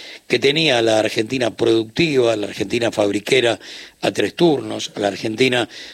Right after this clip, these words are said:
de dos por ciento de desocupación, a la Argentina del cuarenta y nueve por ciento del Producto Bruto Interno para los trabajadores, a la Argentina de seis mil a siete mil millones de dólares de deuda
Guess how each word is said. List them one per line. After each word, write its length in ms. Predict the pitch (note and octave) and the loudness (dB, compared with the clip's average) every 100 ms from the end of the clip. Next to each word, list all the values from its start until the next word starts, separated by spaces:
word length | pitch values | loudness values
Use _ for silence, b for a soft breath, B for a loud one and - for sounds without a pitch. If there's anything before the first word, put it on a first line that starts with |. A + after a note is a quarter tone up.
| B | B
de 80 | B2 | 0
dos 140 | B2+ | 2
por 180 | - G#2+ | 0 -4
ciento 380 | - B2+ A2 G#2+ | -2 -4 0 0
de 60 | G2 | 0
desocupación, 840 | - - A2+ F#2+ - E3 C3 B2 | -4 -8 -4 -2 2 2 2 -2
a 60 | A#2 | 0
la 140 | A#2+ | 0
Argentina 640 | A2+ A2+ B2 A2+ C#3+ C#3+ B2+ B B B B | 0 0 -2 2 2 2 0 B B B B
del 140 | C3+ B2 | 0 2
cuarenta 340 | B2+ A#2 A2 | 2 2 0
y 40 | A#2+ | 0
nueve 180 | C3+ | 0
por 180 | G2+ G#2+ | 2 -2
ciento 300 | - C3 A#2 | 0 0 2
del 80 | A2 | 0
Producto 440 | A2 A2+ A#2+ A#2+ | 4 2 2 0
Bruto 240 | A#2 A#2+ A2 | 0 0 -4
Interno 380 | G#2 C3 A#2+ G#2 | -2 0 0 -2
para 140 | G2 | -2
los 120 | F#2 | -2
trabajadores, 760 | F2 G2 G2 - D3+ D#3 C3+ - B B B B | -2 -2 -2 2 4 6 4 0 B B B B
a 120 | C#3 | 2
la 220 | C#3 C#3 | 2 2
Argentina 840 | C#3 - D3 C3+ D#3 F#3 F3 E3+ - B B B B B | 0 2 0 2 0 2 2 0 -4 B B B B B
de 140 | A2+ - | -2 2
seis 300 | A2 G#2 A2 | 2 0 -2
mil 260 | C3+ C#3 | -2 0
a 80 | A#2 | 0
siete 340 | - G#2 G2 | 0 0 0
mil 180 | G#2+ B2 | -2 -2
millones 340 | G2+ G#2+ A#2+ G2+ | -2 -2 0 0
de 80 | |
dólares 400 | G2 A#2 G#2+ G2 | 0 0 0 -2
de 140 | A2+ B2 | 0 2
deuda 440 | G2 F2 F2+ F#2 | 2 0 -2 -4